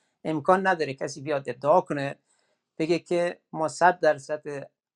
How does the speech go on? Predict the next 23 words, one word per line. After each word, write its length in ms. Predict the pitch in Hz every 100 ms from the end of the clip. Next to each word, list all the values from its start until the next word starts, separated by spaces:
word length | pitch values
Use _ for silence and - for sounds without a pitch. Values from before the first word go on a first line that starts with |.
| -
اثرات 640 | 131 - 135 143 - 143
زیست 320 | 123 127 - 143
محیطی 340 | 127 123 151
یک 360 | 139 131 131 -
پتروشیمی 500 | 135 - - 147 151
رو 100 | 147
می‌تونیم، 480 | 139 143 139 139 -
یعنی 120 | 160
آلایندگی 720 | 156 151 147 139 135 135 135
های 220 | 160 160
یک 220 | 123 113
پتروشیمی، 520 | - - 110 - 110 135
نه 80 | 139
اثرات 480 | 113 123 123 -
ثانویه 680 | - 135 120 117 113 117 117
یا 140 | 117 117
مثلاً 360 | 107 - 58 123
اثرات 420 | 110 123 117 123
جانبی، 560 | 123 123 120 123 117 _ _ _ _ _
آلایندگی 680 | 139 139 135 135 131 127 135
های 260 | 135 185 202
مستقیم 580 | 160 143 - 143 202 220
یک 220 | 208